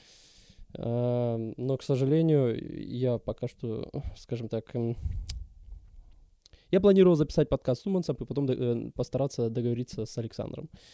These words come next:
Кто не знает, кто такой Александр Панчин, пожалуйста, вбейте в YouTube, э, подпишитесь у него в В К, и вы поймете, что этот человек, на самом деле, многое что делает для нас, э, всех окружающих. Он, эм,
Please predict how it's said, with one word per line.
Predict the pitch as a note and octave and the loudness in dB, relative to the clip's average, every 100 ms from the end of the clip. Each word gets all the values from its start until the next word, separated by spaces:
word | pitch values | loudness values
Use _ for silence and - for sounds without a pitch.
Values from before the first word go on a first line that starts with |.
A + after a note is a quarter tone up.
| - - - - | -20 -20 -20 -6
Кто | B2+ | 0
не | B2 | 2
знает, | B2 C3 | 4 2
кто | - | 2
такой | C3 C#3+ | 4 4
Александр | - B2+ - C3 B2 | 2 -2 -2 -2 -2
Панчин, | - E3+ - A#2+ | 0 -2 -2 -6
пожалуйста, | A#2 A2+ G#2 - | -4 -2 -4 -6
вбейте | A#2 C#3 C#3 A#2+ | -4 -2 -2 -4
в | A#2 | -4
YouTube, | B2+ - F#3+ - - _ _ | -4 -4 -6 -6 -16 _ _
э, | - A#2+ A#2+ | -6 -2 -2
подпишитесь | A2+ A#2+ C#3+ - B2+ A#2 - | -2 -4 -4 -4 -4 -6 -4
у | B2+ | 0
него | B2+ A#2 | 2 2
в | A2+ | 0
В | - | -2
К, | F3+ G3 E3+ | 0 0 -2
и | - B2 B2 A#2 B2+ | -6 -8 -6 -6 -6
вы | A#2+ C#3+ | -2 -2
поймете, | D3 D3 C#3+ C3 A#2 | 2 2 2 0 -4
что | - A#2+ | -6 -6
этот | A#2 | -4
человек, | - C#3+ F#3+ G3 | -2 0 0 -2
на | A#2+ | -4
самом | A#2+ A2+ | -4 -4
деле, | A2 A2 G#2+ _ - - - | -4 -6 -8 _ -20 -20 -2
многое | C3+ F3 E3 D#3 | 2 4 4 2
что | - C3 | 2 -2
делает | B2+ D#3+ C#3 A#2 | 0 0 0 -2
для | G#2+ B2 A#2+ A2+ | 0 2 2 2
нас, | A#2+ C#3 C#3+ - - | 2 0 0 -8 -12
э, | - A2+ A2+ A2 | -6 -4 -4 -6
всех | - D3 B2 - _ | -2 -2 -2 -10 _
окружающих. | D#3 - C3+ B2 G#2+ - - - - | -8 -2 2 2 0 -6 -20 -8 -2
Он, | D#3 C3+ | -2 -2
эм, | B2 A#2+ A#2 B2 B2+ | -2 0 0 -2 -4